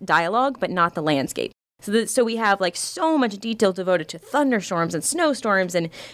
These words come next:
building contraptions and machines and all this sort of, all these sorts of things, but we don't get very much insight into the actual minds of the characters, except sometimes we get some really beautiful passages into the man, into the mind of the man, but not so much the boy. So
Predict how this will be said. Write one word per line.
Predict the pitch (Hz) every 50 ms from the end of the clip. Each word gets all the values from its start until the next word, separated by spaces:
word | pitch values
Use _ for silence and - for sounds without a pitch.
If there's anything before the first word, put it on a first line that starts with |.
| - - _
building | - 277 285 254 269 254
contraptions | - 226 220 208 - 269 285 262 - - 214 202 185 180 180
and | 180 180
machines | 180 180 - - 294 294 277 247 220 196 185
and | 196 180 - -
all | - 208 226 240
this | 220 233 226 220
sort | - 226 202 190
of, | 190 185 175 170 _ _ _ _ _ _ -
all | - 226 226
these | 254 240 -
sorts | 233 214 202 208
of | 190
things, | - 220 185 165 160 185 -
but | - - 196
we | - 214 196 190 -
don't | - 226 269 - 523 - -
get | - - 202
very | 190 - 202 208 214 214
much | 214 202 202 - _
insight | - 190 214 220 214 - - 190 175 170 170 165 - -
into | - 151 180 - 208
the | 190 190 180
actual | 175 170 - 190 175
minds | 165 165 160 170 185
of |
the | - -
characters, | - 180 175 175 - 185 180 180 -
except | - 269 - 370 370 -
sometimes | - 285 254 240 240 214 202 190 185
we | 190
get | 185 170 -
some | 190 180 175
really | 170 170 165
beautiful | 165 156 170 - - -
passages | - 180 - 180 202 - 180 170 -
into | - 180 180 170 180
the | 180 175
man, | 175 165 156 160 156 160 - _ _ _ _ -
into | - 233 247 - 247
the | 220
mind | 208 190 180 175 175 175 170
of | 165
the | 160 160
man, | 165 165 165 156 143 131 127 - - -
but | - -
not | - 226 - -
so | - 214 202
much | 180 160 160 - -
the | - 175
boy. | 180 - 143 113 101 131 180 185
So | - - - 196 185 185 185 180